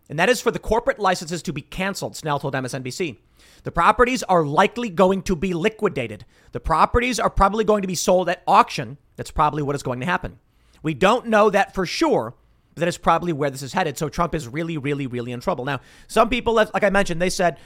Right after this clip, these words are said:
"No, the Trump Organization, just before the dissolution, will assign the properties elsewhere." I mean, I imagine something like that could occur, right? You have a company. Some of the companies they're ordering to be dissolved are just, like,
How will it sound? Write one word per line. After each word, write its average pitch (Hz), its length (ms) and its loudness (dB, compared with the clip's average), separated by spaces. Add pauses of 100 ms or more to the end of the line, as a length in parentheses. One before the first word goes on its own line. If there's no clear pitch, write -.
(140)
"No, 170 440 0 (400)
the 165 60 -10
Trump 233 260 2
Organization, 190 680 4
just 175 180 -6
before 175 300 0
the 165 80 -4
dissolution, 180 540 -4
will 160 120 -2
assign 170 320 -2
the 160 60 -6
properties 135 520 -2
elsewhere." 214 360 0
I 208 80 0
mean, 214 180 -6
I 214 100 -2
imagine 247 580 -4 (180)
something 208 400 -4
like 180 160 -4
that 165 240 -4
could 180 140 -6
occur, 127 320 -6
right? 120 240 -10 (920)
You 180 140 2
have 254 80 4
a - 60 -6
company. 156 460 -4 (280)
Some 262 180 -2
of 294 40 -6
the 294 80 0
companies 202 420 0
they're 185 120 0
ordering 170 340 0
to 156 60 -4
be 160 80 -6
dissolved 127 560 -4 (240)
are 156 300 4
just, 143 220 -8
like, 160 240 0